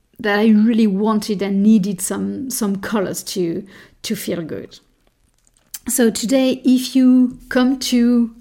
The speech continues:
uh, l'appartement, <laughs> still in French, uh, you, it means that you drive to Artennes. Uh, the specific address is Tiernaarbrekke thirteen,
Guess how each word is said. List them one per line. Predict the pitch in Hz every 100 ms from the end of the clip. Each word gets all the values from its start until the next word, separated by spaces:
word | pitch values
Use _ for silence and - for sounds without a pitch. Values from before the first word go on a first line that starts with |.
| -
uh, | 208 202 185 _
l'appartement, | - 202 190 180 208 240 285 - - 180 240
<laughs> | 214 226 226
still | - - 196
in | 202
French, | 208 226 262 285 - 415 381 370 359 269 -
uh, | 190 190 170 - - _ -
you, | 240 254 254 247 226 -
it | 240 254
means | 262 233
that | 202 190 -
you | 247 233 214 -
drive | 185 202 285 311
to | 370
Artennes. | 330 294 220 185 196 - - - - - - -
Uh, | 190 180 190 196
the | 185 214 220 208 - _ -
specific | - - 226 - 240 220
address | 208 190 208 196 -
is | - 202 185
Tiernaarbrekke | - - 180 226 247 247 - 277 277 294 302 285 -
thirteen, | - 185 - - 196 226 311